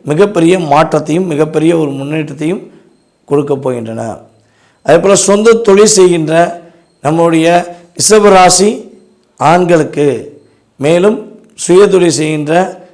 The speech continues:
தனிப்பட்ட முறையில் சுயதொழில் செய்கின்ற பெண்களுக்கு தொழில்ல ஒரு போட்டி வரும். அந்த போட்டி மூலமாக நீங்க முன்னேறுவீங்க. அதாவது, பொதுவாகவே வந்து, பார்த்தீங்கன்னா, நீங்க உங்-, உங்களுடைய, அதாவது, உங்களுடைய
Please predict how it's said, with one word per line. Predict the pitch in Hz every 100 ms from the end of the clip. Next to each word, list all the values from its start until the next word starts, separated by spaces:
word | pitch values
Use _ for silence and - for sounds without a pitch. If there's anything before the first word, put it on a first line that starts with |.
| _
தனிப்பட்ட | 143 170 185 180 175
முறையில் | 170 175 156
சுயதொழில் | 170 180 175 165
செய்கின்ற | 135 143 143 147 165
பெண்களுக்கு | - 151 151 151 127 - 127 120 - - _ _ _ _ -
தொழில்ல | 196 214 202 185 196 185
ஒரு | 165
போட்டி | 165 180 180 170
வரும். | 143 110 - _ _ _ _ -
அந்த | 165 190 165
போட்டி | 208 233 240 240
மூலமாக | 220 202 190 196
நீங்க | 190 165 156
முன்னேறுவீங்க. | 151 135 120 98 76 _ _ _ _ _
அதாவது, | 139 170 175
பொதுவாகவே | 190 208 208 208
வந்து, | 202 190
பார்த்தீங்கன்னா, | 180 180 185 175 175 - - - _
நீங்க | 165 170
உங்-, | 170 165 180 -
உங்களுடைய, | 170 180 190 190 180 180 175 170 165 156 151 - - _ _ _ _ -
அதாவது, | 147 147 175 185
உங்களுடைய | 175 180 185 185